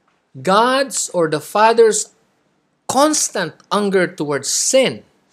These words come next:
and towards the, the objects of sin, okay,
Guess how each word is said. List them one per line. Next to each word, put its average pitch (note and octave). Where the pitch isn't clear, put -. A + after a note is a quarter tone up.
and C#3+
towards F#3
the, D#3
the D3+
objects G#3+
of C3
sin, G2
okay, C#3